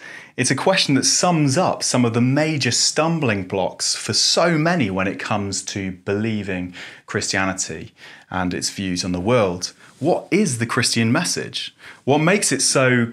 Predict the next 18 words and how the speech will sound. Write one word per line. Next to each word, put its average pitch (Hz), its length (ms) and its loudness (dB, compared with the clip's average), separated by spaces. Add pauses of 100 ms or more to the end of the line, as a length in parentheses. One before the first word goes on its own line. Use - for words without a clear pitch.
(140)
special - 480 0
compared 107 460 0
to 117 180 0
all 123 260 2
the 117 100 4
other 110 140 2
messages 107 500 -2
of 98 100 -4
the 104 60 0
world? 117 440 2 (240)
Why 220 320 2
should - 180 0
I 151 100 2
put - 280 -2
my 135 180 2
trust - 580 -2
in 104 120 0
it - 240 -4